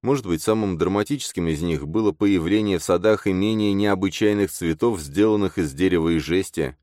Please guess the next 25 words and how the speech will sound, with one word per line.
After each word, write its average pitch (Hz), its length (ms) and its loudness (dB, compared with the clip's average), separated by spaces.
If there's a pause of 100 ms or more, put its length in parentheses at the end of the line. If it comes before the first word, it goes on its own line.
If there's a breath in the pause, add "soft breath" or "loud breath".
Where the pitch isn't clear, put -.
расписанных 98 720 0
вручную 90 520 -2
ярко-красными 87 1000 -2
буквами. 67 640 -10 (540)
Роковые 104 460 4
объявления 98 520 0
были 95 160 0
воздвигнуты 90 600 0
во 82 140 2
всех 92 240 -2
садах, 87 480 0
кроме 107 260 2
нашего, 82 500 -4
и 110 140 -2
это 113 300 2
доказывало, 104 580 4
что - 200 -2
я 104 200 4
сам 123 240 0
до 101 100 2
конца 92 380 -2
не 95 100 0
понимал 87 560 -2
своей 73 380 -2
силы. 65 480 -10